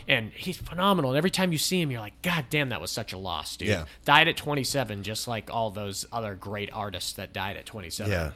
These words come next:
Speaker 2: no shit.
Speaker 1: So, all right, continue. Kenneth
Speaker 2: Yeah.
Speaker 1: Branagh. Kenneth Branagh was awesome in this movie.
Speaker 2: Yeah. Um, so
Speaker 1: It was
Speaker 2: he
Speaker 1: probably the best villain role I've ever seen him play
Speaker 2: Oh,
Speaker 1: because he
Speaker 2: dude.
Speaker 1: plays a lot of likable characters.
Speaker 2: Yeah.
Speaker 1: Like, his character from, uh, Harry Potter just makes me laugh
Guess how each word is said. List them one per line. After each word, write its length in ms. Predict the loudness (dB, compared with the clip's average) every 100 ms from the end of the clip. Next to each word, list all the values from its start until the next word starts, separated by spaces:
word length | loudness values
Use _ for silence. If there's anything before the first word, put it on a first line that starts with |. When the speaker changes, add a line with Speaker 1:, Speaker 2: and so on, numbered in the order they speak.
| -4
Speaker 2:
no 160 | -2 -2
shit. 240 | -2 -2
Speaker 1:
So, 220 | -2 -4 -10 -12 -12 -10 -12 -12 -12 -4 6
all 80 | 8
right, 120 | 6 -2 -6
continue. 360 | -2 0 0 2 0 0 8
Kenneth 220 | 10 10
Speaker 2:
Yeah. 40 |
Speaker 1:
Branagh. 480 | 10 12 12 10 6
Kenneth 260 | 4 4 2
Branagh 400 | 4 4 6 4
was 160 | 4 2
awesome 400 | 4 4 4 0
in 80 | 0
this 160 | -2
movie. 340 | -2 -2 -2 -6 0
Speaker 2:
Yeah. 300 | 6 6 4 0
Um, 400 | 6 8 8 6
so 120 | 8
Speaker 1:
It 40 | 8
was 80 |
Speaker 2:
he 60 | 8
Speaker 1:
probably 400 | 4 6 8 10
the 100 | 8
best 380 | 4 6 6 6
villain 400 | 2 2 4 4
role 220 | 6 6
I've 120 | 6
ever 140 | 2 0
seen 240 | 0 0
him 140 | 0 2
play 180 | 4
Speaker 2:
Oh, 80 | 4
Speaker 1:
because 160 | 4 4
he 80 | 4
Speaker 2:
dude. 60 | 6
Speaker 1:
plays 200 | 4 6
a 40 |
lot 240 | 8 8
of 60 | 8
likable 380 | 4 2 2 0
characters. 640 | 2 4 4 2 -2 -2 2
Speaker 2:
Yeah. 120 | 2
Speaker 1:
Like, 140 | 4
his 180 | 2 2
character 400 | 6 6 6 0
from, 320 | -2 -4 -4 -10 -14 -6
uh, 300 | -2 -2 -4 -12
Harry 320 | -8 0 0 0
Potter 460 | 2 4 2 -2 -8 -14
just 260 | -8 -6
makes 260 | -4 -6 -4
me 80 | -6
laugh 240 | -4 -4